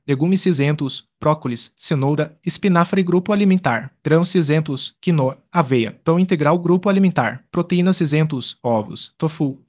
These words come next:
carne magra. Grupo alimentar. Laticínios, exemplos: iogurte, queijo, leite. Ao seguir essa tabela, você pode garantir que está recebendo uma ampla gama de nutrientes. Dicas para melhorar sua alimentação. Melhorar sua alimentação é um passo importante para uma vida saudável.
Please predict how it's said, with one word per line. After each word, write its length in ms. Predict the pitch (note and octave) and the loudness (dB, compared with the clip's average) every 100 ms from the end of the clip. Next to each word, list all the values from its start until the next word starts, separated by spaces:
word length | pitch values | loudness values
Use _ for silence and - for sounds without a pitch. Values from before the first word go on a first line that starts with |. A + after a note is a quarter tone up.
| - | -4
carne 240 | E3+ F3 | 0 2
magra. 360 | D#3 D#3+ E3+ E3+ | 2 2 2 0
Grupo 240 | F3+ G#3 | 0 0
alimentar. 560 | G#3+ G3 F3+ B2+ A2+ - _ | 2 2 2 0 -2 -10 _
Laticínios, 640 | D3 D3+ F3 - E3+ F3 F#3 | -4 -2 -2 -2 0 0 0
exemplos: 640 | D3+ D3 D#3 C3 - - _ | 0 0 0 -2 -10 -14 _
iogurte, 560 | F#3 E3 F3 F3 D#3+ _ | 0 2 2 0 -4 _
queijo, 360 | - C3+ B2 C#3 _ | -2 0 0 -4 _
leite. 260 | C3+ D#3 - | -2 0 0
Ao 60 | |
seguir 320 | D#3+ F3 D#3+ D#3+ | -2 0 0 0
essa 160 | D#3+ | 0
tabela, 580 | E3 E3+ D3+ D#3+ D#3+ D#3 C#3 | -2 0 0 0 -2 -6 -8
você 220 | C#3 F#3 | -2 0
pode 240 | G3+ G3 | 0 0
garantir 440 | F#3 F3 F3+ G3 G3 | 2 0 2 0 0
que 100 | F#3+ | -2
está 220 | - D#3+ | 0 2
recebendo 500 | D#3+ D#3 E3+ D#3+ F#3 | 2 0 0 0 2
uma 180 | F#3+ D3 | 2 2
ampla 280 | D#3 F3+ | 0 0
gama 240 | F3+ D#3 F#3 | 2 2 2
de 120 | F3 | 2
nutrientes. 920 | F#3 F3+ F#3+ B2+ A2 - - - - _ _ _ | 0 0 0 0 -2 -6 -10 -10 -14 _ _ _
Dicas 300 | C3+ D3+ E3 | -2 2 0
para 220 | - E3+ E3+ | 0 0 2
melhorar 420 | E3 E3+ E3 E3+ | 2 2 4 2
sua 240 | - G3+ | 2 2
alimentação. 580 | G3 E3+ C#3 E3 D#3+ F#3 | 4 2 0 -2 0 2
Melhorar 440 | F#3+ F3+ E3 E3+ | 4 4 4 4
sua 180 | E3+ G3+ | 2 0
alimentação 720 | G3 F#3 C3+ E3+ D#3+ F3 F3+ | 2 2 0 -2 0 0 2
é 80 | F#3 | 2
um 100 | G#3 | 2
passo 360 | G3+ D#3+ E3 F#3 | 4 4 4 2
importante 480 | F3+ F3 F3 F3 D#3+ | 2 2 2 0 0
para 160 | E3+ | 2
uma 160 | F3 F3+ | 4 4
vida 260 | D3+ D3 | 2 2
saudável. 640 | C#3 D3 C#3+ C3 G#2+ A2 - | 2 0 2 2 0 -4 -12